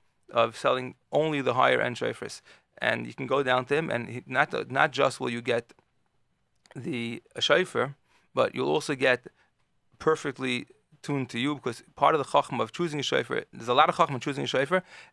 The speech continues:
and you need, usually most people need a professional to guide them on how to choose a shofar. Not every shofar is made the same,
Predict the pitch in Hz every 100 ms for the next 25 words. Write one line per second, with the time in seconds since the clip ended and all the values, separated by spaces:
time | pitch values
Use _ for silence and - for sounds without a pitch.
0 | - 123 127 139 160 - 160 160 156 -
1 | 127 143 156 143 139 117 - 147 147 139
2 | 127 127 120 131 131 147 120 123 117 120
3 | _ - _ - 120 135 139 135 127 -
4 | 135 120 - 120 120 - - - _ _
5 | _ - 131 135 156 - - 135 135 131
6 | 143 123 117 123 120 113 - 135 180 190